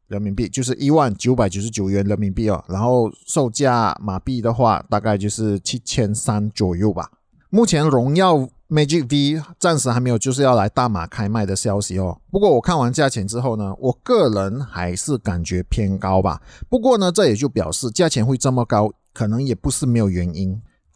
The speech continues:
因为要么成本确实是很高，不然呢，就是荣耀目前还不想破坏市场的价钱。毕竟折叠式手机还算是蛮新的市场，虽然说有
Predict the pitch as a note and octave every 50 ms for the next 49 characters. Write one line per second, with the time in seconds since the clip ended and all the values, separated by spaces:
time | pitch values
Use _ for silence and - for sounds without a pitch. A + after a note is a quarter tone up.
0 | _ _ - - G#3+ A#3 A3 G#3+ A3 A#3 A3 G3+ D#3+ B2+ G#2+ F2 - - - -
1 | - B2 C#3 D#3 D3+ G#2+ E2+ - - - F3+ D3+ A#2 - - F#2 E2+ - B2+ A#2
2 | A2 E2+ E2+ - G#2 G2+ G2+ G#2+ - - - - D#3 C#3+ B2 A#2+ B2 B2+ B2 B2
3 | - C#3 C3 C3 C#3 A2 G2+ G2 F#2 G2 A2+ C3+ C#3+ B2+ G2+ E2 - A#2 D#3+ E3
4 | C3+ - B2 G#2+ - - - G2 F2+ G2 C3+ F3 F#3+ D#3+ B2+ D#2+ E2+ - - E3+
5 | E3 A#2 C#3 B2 G2 - - - - - D3+ C3 - - - - - F2 - -
6 | G#2+ G2 F#2+ - F#2+ E2 F2 - _ _ - - - C4 B3 G#3+ B3 G#3+ C#3+ G#2
7 | - - - C3 D3+ E3+ E3 C3+ B2+ - - D3 B2 - F2+ F2 E2+ A2+ A2+ A2
8 | - C#3+ - - C3 A#2 A#2 B2 A2+ G#2 F2 F2 F#2 - - G#2+ G2 G2+ G2+ -
9 | A#2 G#2 - F#2+ - - - - - A3 G3+ F3+ F#3 G3+ D3+ A#2 F#2